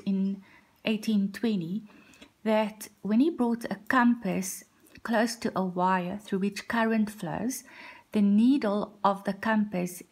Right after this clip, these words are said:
deflected. The conclusion that he drew from this is that as soon as current flows through a wire,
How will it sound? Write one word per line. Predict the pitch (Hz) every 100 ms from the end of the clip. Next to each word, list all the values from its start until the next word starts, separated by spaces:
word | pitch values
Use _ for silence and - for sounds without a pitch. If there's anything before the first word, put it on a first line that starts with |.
| -
deflected. | 196 185 - 202 196 - - - _ _ _ - - - -
The | 208
conclusion | 233 233 220 302 330 330 240
that | 226 208
he | 202
drew | 190 202
from | 208 214 190
this | 165 - 180 - - - - _
is | - 220 208
that | 220 214 214 - - _ _ _ -
as | 214 214
soon | 294 330
as | 349
current | - 247 208 202 208
flows | - 208 208
through | - 196
a | 175
wire, | 175 180 208 269 339